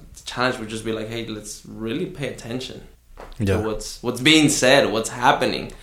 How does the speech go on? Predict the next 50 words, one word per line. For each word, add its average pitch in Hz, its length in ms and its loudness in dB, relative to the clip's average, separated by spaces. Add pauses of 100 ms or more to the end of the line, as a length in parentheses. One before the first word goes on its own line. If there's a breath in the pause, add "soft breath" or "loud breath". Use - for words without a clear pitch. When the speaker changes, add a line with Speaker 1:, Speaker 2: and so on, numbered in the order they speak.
(420 loud breath)
Speaker 1:
Um, 110 440 0
because 117 240 -6
sometimes 131 460 2
what, 104 380 -6 (960)
we're 123 180 -2
more 123 140 2
interested 113 280 -2
out, 107 340 0
like, 110 120 -2
you 113 60 -6
s-, 110 180 -10
did, 117 340 -10
did 123 160 2
this 143 200 6
go 131 200 4
correct 117 360 4
today? 107 300 -2
Did 107 140 -8
this 135 220 2
happen? 113 460 2 (340 loud breath)
Oh 113 260 8
man, 113 320 2
there's 120 160 0
someone 120 240 -2
else 117 180 -2
waiting 123 420 2
back 110 260 -2
there. - 220 -10
Oh 123 380 8
Speaker 2:
Yeah. 117 60 0
Speaker 1:
man, 113 160 -2
it's - 240 -10
just, - 380 -10
for - 100 -10
me, 131 200 0
it's 113 100 -2
just 110 100 -8
like, 117 120 -6
hey, 117 300 -4 (1080)
learning 151 540 4
how 131 140 0
to 123 80 0
just - 320 -8
sit 123 160 -2
down 120 240 0
and 117 120 -2
enjoy 113 440 -2
moments 113 680 -6
a - 60 -10
little 110 460 -4